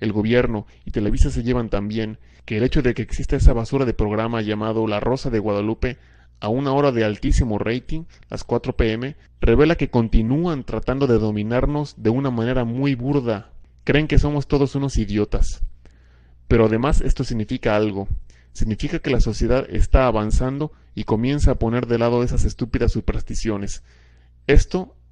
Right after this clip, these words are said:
revela que la iglesia se ve en crisis, porque sabe que en México, inevitablemente, al igual que en los países europeos y de Norteamérica, el avance y el acceso a la información de las masas hizo que se hayan quedado sin clientes y que hayan cerrado cientos de templos ya.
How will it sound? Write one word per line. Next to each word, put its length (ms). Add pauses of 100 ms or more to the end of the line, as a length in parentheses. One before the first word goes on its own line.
(100)
revela 360
que 120
la 60
iglesia 640
se 200
ve 120
en 140
crisis, 580 (300)
porque 260
sabe 280
que 100
en 160
México, 480
inevitablemente, 880
al 100
igual 240
que 100
en 40
los 120
países 400
europeos 640 (340)
y 80
de 80
Norteamérica, 800 (380)
el 160
avance 440
y 60
el 100
acceso 320
a 20
la 60
información 560
de 80
las 160
masas 460 (320)
hizo 240
que 100
se 140
hayan 220
quedado 280
sin 220
clientes 560 (180)
y 100
que 120
hayan 240
cerrado 400
cientos 360
de 80
templos 420
ya. 200